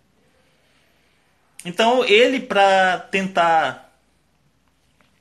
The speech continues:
livrar-se desse arrependimento que ele vai ter no futuro, ele já chuta o balde desde agora, né?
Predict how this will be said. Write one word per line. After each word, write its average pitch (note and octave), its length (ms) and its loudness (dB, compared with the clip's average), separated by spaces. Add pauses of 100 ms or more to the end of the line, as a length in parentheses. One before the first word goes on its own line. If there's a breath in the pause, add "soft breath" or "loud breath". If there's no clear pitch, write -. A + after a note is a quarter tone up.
(720)
livrar-se D#3 720 0
desse A2+ 240 -4
arrependimento A2 680 -8
que G#2+ 100 -8
ele G2+ 160 -4
vai F#2+ 180 -4
ter F#2+ 180 -8
no G#2 100 -14
futuro, F3 560 -8
ele A3 120 -6
já G#3+ 420 -2 (640 loud breath)
chuta G3 400 -6
o F#3+ 60 -2
balde D#3 360 -2
desde D3+ 320 -8
agora, A2 440 -6
né? B2 200 -16